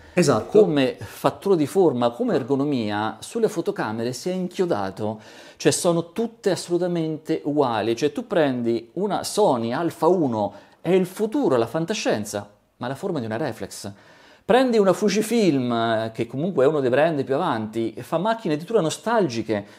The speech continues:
Speaker 2: con linee che ricordano gli anni... Passati, eh, prendi una Panasonic, prendi una Canon, prendi una Nikon, sono tutte assolutamente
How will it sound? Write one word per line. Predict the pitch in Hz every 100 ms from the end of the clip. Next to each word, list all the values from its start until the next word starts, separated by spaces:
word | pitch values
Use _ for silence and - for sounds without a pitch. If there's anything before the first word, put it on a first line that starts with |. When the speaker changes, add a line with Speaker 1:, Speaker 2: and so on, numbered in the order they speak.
| - -
Speaker 2:
con | 151
linee | 160 220 240 160
che | 139
ricordano | 135 151 190 165 147 131 131
gli | 147
anni... | 156 147 135 131 123 - - _ - _
Passati, | - 110 - 254 180 117 113 110 - -
eh, | - 64
prendi | - 127 233 202 156
una | 190 165
Panasonic, | 151 143 156 151 143 135 135
prendi | 139 151 156
una | 151 143
Canon, | 151 143 139
prendi | 143 175 156
una | 160
Nikon, | 151 117 113
sono | 139 123 110
tutte | - 202 - 180 - -
assolutamente | 101 143 143 123 107 101 -